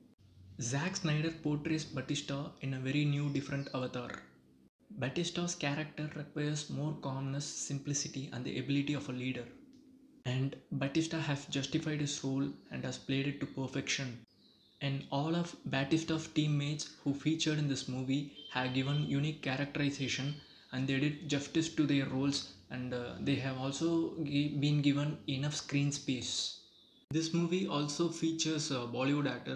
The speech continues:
Huma Qureshi in a very important role. Since this is a zombie movie, there will be no scarcity for action and gore in it. Some of the action scenes were breathtaking and out of the world.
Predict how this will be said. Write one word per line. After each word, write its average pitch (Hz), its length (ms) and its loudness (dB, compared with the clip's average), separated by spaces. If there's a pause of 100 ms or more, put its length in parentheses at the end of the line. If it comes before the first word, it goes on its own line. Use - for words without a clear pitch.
(140)
Huma 135 340 0
Qureshi 131 640 0
in 127 120 -2
a 123 400 -6
very 131 220 -2
important 127 500 -4
role. 120 160 -6 (600)
Since 180 420 2
this 147 200 2
is 147 140 2
a 147 80 4
zombie 147 480 4
movie, 139 640 2
there 123 240 -2
will 131 120 -2
be 139 160 0
no 143 240 0
scarcity 143 600 -2
for 135 260 -2 (120)
action 135 720 -4
and 120 260 -6
gore 127 300 0 (140)
in 117 160 -4
it. 113 200 -6 (760)
Some 135 340 -4
of 139 160 -2
the 147 80 -2
action 147 440 -2
scenes 156 300 -2
were 143 80 -2
breathtaking 143 800 -4
and 131 100 -4
out 127 240 -6
of 131 160 -6
the 127 80 -6
world. 117 340 -6